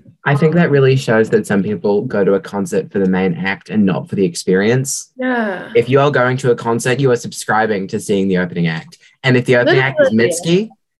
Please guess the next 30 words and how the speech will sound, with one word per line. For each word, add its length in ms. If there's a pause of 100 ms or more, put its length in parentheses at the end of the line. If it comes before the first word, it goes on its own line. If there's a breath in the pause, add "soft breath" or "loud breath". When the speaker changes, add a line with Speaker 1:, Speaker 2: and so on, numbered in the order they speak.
(140)
Speaker 1:
you 140
should 240
realize 580 (260)
there 200
are 180
Speaker 2:
You 180
Speaker 1:
people 220
Speaker 2:
have 100
been 120
Speaker 1:
sitting 160
in 80
Speaker 2:
blessed 220
Speaker 1:
Dunedin 240
Speaker 2:
by 120
that. 140
Speaker 1:
crying 320
their 260
eyes 340
out 220
wishing 300
they 140
could 160
see 180
Mitski. 520 (480 soft breath)
Speaker 2:
Yes. 720
Speaker 1:
And 140
you 140
are 120
complaining. 840
Speaker 2:
<laughs> 40